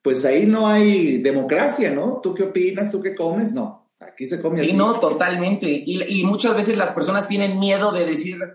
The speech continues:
Speaker 2: "Es que con mis genes ya le voy a heredar la diabetes a mis hijos", cuando realmente los verda-, la verdadera herencia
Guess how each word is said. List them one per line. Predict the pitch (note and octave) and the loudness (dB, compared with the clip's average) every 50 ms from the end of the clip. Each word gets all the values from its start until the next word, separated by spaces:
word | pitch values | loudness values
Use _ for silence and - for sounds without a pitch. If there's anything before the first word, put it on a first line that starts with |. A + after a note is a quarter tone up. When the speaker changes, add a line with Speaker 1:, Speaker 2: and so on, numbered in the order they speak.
| _ _ - | _ _ -6
Speaker 2:
"Es | - G#3 G#3 - | -2 -2 0 0
que | B3+ - | 0 0
con | - A#3 A3 G#3 | 0 2 2 2
mis | G3+ F#3+ | 0 0
genes | - - A#3+ A#3+ A#3+ A#3 G3+ | 0 0 0 2 2 0 0
ya | A3+ A3 | 0 0
le | A3+ A3+ | 0 2
voy | A3 A3 A3 | 2 2 2
a | |
heredar | A3 A3 A3 G3 G3 G3+ G3+ | 2 0 0 0 0 0 0
la | G#3+ G#3 G#3 | -2 -2 -2
diabetes | F#3 E3+ E3 F#3+ - - - F#3+ F#3 | -2 -4 -4 -4 -6 -10 -12 -12 -10
a | E3 | -8
mis | D3+ D3 - | -8 -8 -8
hijos", | F#3 F3 F3+ E3 - | -8 -10 -10 -8 -4
cuando | - E3+ D3+ D3+ D#3 D#3 | -4 -2 0 0 0 0
realmente | D#3 F3+ F#3+ F#3+ G3+ G#3 G3+ A3 A3 | 2 0 0 0 -2 -4 -2 -2 -2
los | G3 F3 D#3+ D3 | -2 -2 -2 -2
verda-, | D3+ D#3+ D3 D3 D#3 D#3+ D#3 | 0 0 0 2 0 -2 -2
la | E3+ E3+ E3 D#3+ | -2 0 0 0
verdadera | D#3+ D#3+ D#3+ E3 D#3+ - - D3 | 0 0 -2 -2 -4 -4 -4 -6
herencia | - A3 G3+ G#3 G#3 G#3 - - - - A3+ | -4 -4 -6 -6 -8 -10 -12 -10 -6 -4 -4